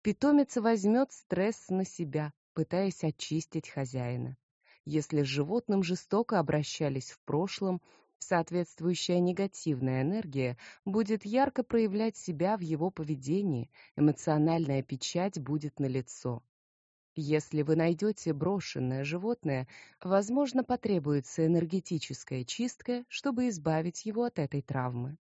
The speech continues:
В обоих случаях используйте работу с убеждениями,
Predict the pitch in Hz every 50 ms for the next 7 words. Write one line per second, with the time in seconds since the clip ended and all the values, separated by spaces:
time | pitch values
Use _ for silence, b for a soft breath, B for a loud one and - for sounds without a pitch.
0 | _ _ _ _ _ B B B B B B B 185 185 214 214 202 185 226 254
1 | 247 240 - - - - 226 240 262 254 - - - 233 226 - - 214 - -
2 | - _ - 226 240 233 185 156 156 143 - - 151 156 156 147 170 185 - 156
3 | - - - 131 143 135 123 123 123 151 202 226 214 175 139 123 120 117 117 120